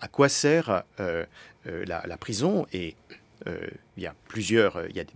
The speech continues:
des théories de la justice, euh, donnent plusieurs possibilités pour, euh, tout châtiment, et la prison en est un. Euh, je crois que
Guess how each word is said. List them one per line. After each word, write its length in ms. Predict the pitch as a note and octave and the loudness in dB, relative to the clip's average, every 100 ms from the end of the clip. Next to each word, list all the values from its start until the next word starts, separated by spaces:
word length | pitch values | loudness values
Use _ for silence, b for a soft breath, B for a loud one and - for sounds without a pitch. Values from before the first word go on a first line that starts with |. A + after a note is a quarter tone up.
| - | -16
des 80 | G2 | -8
théories 320 | - A#2+ B2+ | 0 2 4
de 60 | A#2 | 2
la 60 | |
justice, 520 | G#2 G#2+ - D#3 - G2 B B B - | 2 -2 -4 -2 -2 -4 B B B -8
euh, 300 | F#2+ F#2 F2+ F2+ | -4 -4 -4 -6
donnent 280 | D#2+ A#2 G2 | 0 2 2
plusieurs 340 | - G#2 G2+ - _ - | -4 -4 -4 -4 _ -2
possibilités 680 | A#2 - A2+ A#2 C#3 G3+ G#3+ | 0 2 0 -4 0 0 0
pour, 360 | - G#2+ E2+ | -2 -4 -2
euh, 140 | E2+ F2 - | -2 -4 -8
tout 200 | - A2+ - F#2 | -8 -8 -8 -8
châtiment, 560 | - F#2 G2+ B2 - | -6 -4 -2 -2 -2
et 140 | F2 - | -6 -8
la 80 | D2+ | -12
prison 300 | - G2+ F#2+ | -10 -6 -4
en 60 | |
est 180 | E2+ F2 | -4 -4
un. 160 | E3 A3 B B B B B B - | -4 -4 B B B B B B -4
Euh, 200 | F#2 D#2+ - | 0 0 -2
je 120 | - | -6
crois 200 | G2+ C#3+ | 2 4
que 260 | C#3 A#2 E2+ | 4 4 -2